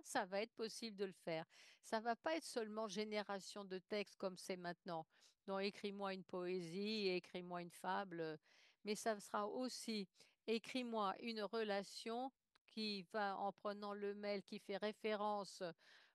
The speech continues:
aux trois documents que j'ai chargés, là, en, en port-,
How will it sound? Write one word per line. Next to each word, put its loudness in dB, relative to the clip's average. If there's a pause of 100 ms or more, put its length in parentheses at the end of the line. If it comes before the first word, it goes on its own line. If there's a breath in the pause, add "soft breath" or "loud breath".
(100)
aux 2
trois 4
documents 0
que -4
j'ai -6
chargés, 0
là, 0 (480 loud breath)
en, 2 (140)
en 4
port-, 2